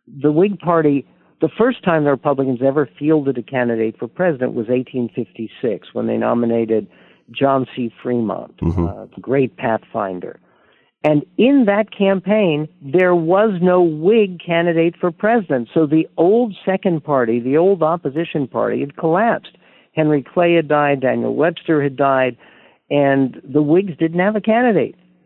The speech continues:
Speaker 1: The Republican candidate finished second. Two years before that, the Republicans were established in March of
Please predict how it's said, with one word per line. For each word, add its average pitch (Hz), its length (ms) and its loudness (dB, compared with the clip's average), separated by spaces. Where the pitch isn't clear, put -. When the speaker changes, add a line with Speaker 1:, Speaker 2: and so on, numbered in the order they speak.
Speaker 1:
The 139 100 2
Republican 196 580 2
candidate 180 460 0
finished - 260 -6
second. 208 380 0
Two 302 120 4
years 294 360 2
before 214 320 0
that, 170 220 0
the 147 80 0
Republicans 226 500 -2
were 151 140 0
established 147 580 -2
in 143 200 4
March 139 520 2
of 139 200 0